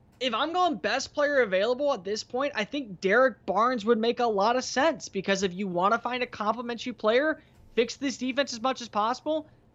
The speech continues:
And you can't be that mad at Aaron Rodgers because of at least you got him one weapon this year in the draft. Go ahead and continue to build that defense.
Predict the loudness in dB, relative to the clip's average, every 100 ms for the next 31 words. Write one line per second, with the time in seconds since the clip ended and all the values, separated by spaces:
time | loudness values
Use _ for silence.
0 | -2 0 2 -2 -8 -10 -4 -6 -2 0
1 | 0 2 2 2 2 -2 -2 0 2 2
2 | -2 -4 -2 0 0 -2 -4 -6 0 0
3 | 2 -2 0 2 2 -2 -2 -4 -10 -12
4 | -14 -14 -14 -12 -14 -14 -6 0 2 2
5 | 0 -2 -4 -2 2 4 4 0 -2 -2
6 | 0 0 -4